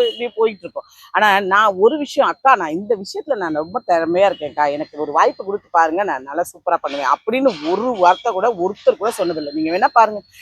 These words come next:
நீங்களே இந்த கமெண்ட்ஸ்ல கேட்பீங்க, பாப்பீங்க, "நான் வேலைக்கு வரேன், நான் வேலைக்கு வருகிறேன், நான் இங்க இருக்கிறேன், நான் அங்கேருந்து வருகிறேன், நான் அங்க இருக்கிறேன், இங்கேருந்து வருகிறேன்." ஓகே, நீங்க வேலைக்கு வர்றீங்க, ஓகே.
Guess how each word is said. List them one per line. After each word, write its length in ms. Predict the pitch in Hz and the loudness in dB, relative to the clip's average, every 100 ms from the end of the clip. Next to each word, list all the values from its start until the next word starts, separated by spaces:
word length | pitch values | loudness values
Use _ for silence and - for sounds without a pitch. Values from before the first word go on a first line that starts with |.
| - | -6
நீங்களே 260 | 247 294 349 | 0 4 6
இந்த 140 | 302 | 6
கமெண்ட்ஸ்ல 440 | 226 226 262 - 180 | 4 2 0 -2 -4
கேட்பீங்க, 340 | 180 175 156 117 _ _ - | -4 -6 -10 -14 _ _ 2
பாப்பீங்க, 360 | 233 - 170 - _ _ | 2 2 -10 -12 _ _
"நான் 260 | 190 196 196 | -2 0 2
வேலைக்கு 380 | 190 196 156 151 | 2 0 -2 -4
வரேன், 200 | 139 - _ | -6 -10 _
நான் 200 | 185 208 | 0 2
வேலைக்கு 320 | 208 208 202 | 2 0 0
வருகிறேன், 360 | 180 160 160 147 | -2 -2 -6 -4
நான் 180 | 180 185 | -2 -2
இங்க 220 | 202 226 | -2 -4
இருக்கிறேன், 360 | 208 196 160 | -4 -4 -4
நான் 200 | 156 175 | -2 -2
அங்கேருந்து 320 | 175 170 185 170 | 0 -2 -2 -4
வருகிறேன், 320 | 156 151 131 | -6 -8 -6
நான் 180 | 160 185 | -6 -4
அங்க 140 | 214 | -6
இருக்கிறேன், 300 | 233 190 160 | -8 -6 -4
இங்கேருந்து 340 | 160 185 175 | -4 -4 -6
வருகிறேன்." 260 | 156 139 131 | -8 -10 -10
ஓகே, 280 | 170 202 196 | -10 -6 -6
நீங்க 160 | 151 | -2
வேலைக்கு 240 | 156 220 196 | -2 -2 -2
வர்றீங்க, 300 | 180 214 170 | -4 -2 -4
ஓகே. 280 | 156 131 | -6 -10